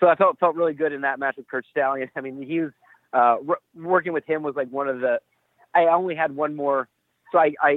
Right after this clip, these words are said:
agreed to do four shows with Evolve, and before that, you know, four show happened, I said, "I need to wrestle Kurt Stallion one-on-one." And so I was able to get that match in, which was really fun. We did that at, um,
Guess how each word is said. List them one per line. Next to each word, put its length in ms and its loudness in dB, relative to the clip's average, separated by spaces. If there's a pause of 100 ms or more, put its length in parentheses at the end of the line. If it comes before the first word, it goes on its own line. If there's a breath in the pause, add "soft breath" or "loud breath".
(120)
agreed 260 -2
to 100 -14
do 180 -6 (100)
four 300 2 (140)
shows 340 4
with 160 -8
Evolve, 560 4 (420 soft breath)
and 500 2 (300)
before 280 -2
that, 160 -2 (260)
you 80 -6
know, 240 -6 (100)
four 200 -2
show 180 -2
happened, 380 -2
I 140 -4
said, 120 0
"I 140 -2
need 400 -8
to 80 -2
wrestle 340 2
Kurt 220 0
Stallion 400 4
one-on-one." 560 -2 (280 loud breath)
And 140 4
so 60 4
I 60 8
was 60 4
able 180 4
to 40 0
get 140 0
that 200 4
match 360 0
in, 180 -4
which 140 -12
was 100 -12
really 260 -2
fun. 380 -2 (180)
We 120 -4
did 160 -2
that 200 2
at, 200 -4
um, 560 -2